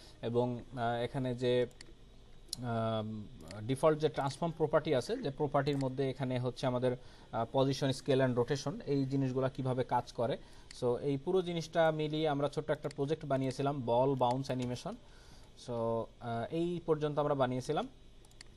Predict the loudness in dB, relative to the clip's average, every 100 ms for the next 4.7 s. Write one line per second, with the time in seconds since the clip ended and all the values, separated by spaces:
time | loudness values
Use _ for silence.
0 | -8 -4 0 2 2 2 2 2 4 6
1 | 6 4 0 -2 -2 -2 -4 -4 -2 -4
2 | -6 -6 0 0 0 2 2 2 -2 -4
3 | -2 -2 -2 -4 -4 -2 0 0 -2 0
4 | -2 -2 -16 -20 -20 -6